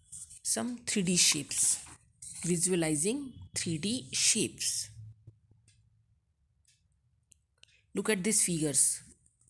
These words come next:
solids, cube, cuboid, cylinder, cone, square, pyramid. Actually, these all are three D shapes. The shapes shown in the beginning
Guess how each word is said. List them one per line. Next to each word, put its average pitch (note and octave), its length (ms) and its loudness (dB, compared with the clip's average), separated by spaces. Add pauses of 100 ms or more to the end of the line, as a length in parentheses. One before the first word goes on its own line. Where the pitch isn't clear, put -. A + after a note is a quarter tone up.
(140)
solids, D3 640 0
cube, E3+ 580 0 (240)
cuboid, D#3+ 640 0
cylinder, E3 680 2 (460)
cone, E3 560 0 (420)
square, F3 440 2
pyramid. C#3+ 600 -2 (340)
Actually, G3+ 300 -4
these F#3 460 -2
all E3+ 280 0
are F3+ 180 0 (1700)
three A#3+ 180 2
D F#3+ 140 4
shapes. - 640 0 (2250)
The F#3 140 2
shapes F#3 760 2 (580)
shown B3+ 460 0
in F#3+ 160 0
the E3+ 60 0
beginning A#3+ 560 0